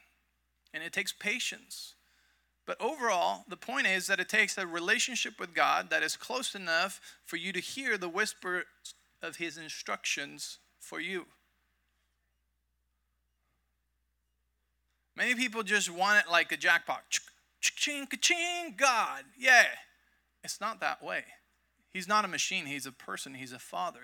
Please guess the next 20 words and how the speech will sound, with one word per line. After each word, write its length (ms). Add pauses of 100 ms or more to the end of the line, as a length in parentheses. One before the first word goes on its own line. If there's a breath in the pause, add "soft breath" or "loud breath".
(100)
He 120
wants 260
a 60
relationship. 880 (2000 soft breath)
You 100
can't 340
separate 680 (1500)
the 80
blessing 720 (260)
from 240
the 80
one 280
that 180
blesses 500
you. 100 (1160)
Otherwise, 440
you 80
just 180
have 200
religion. 460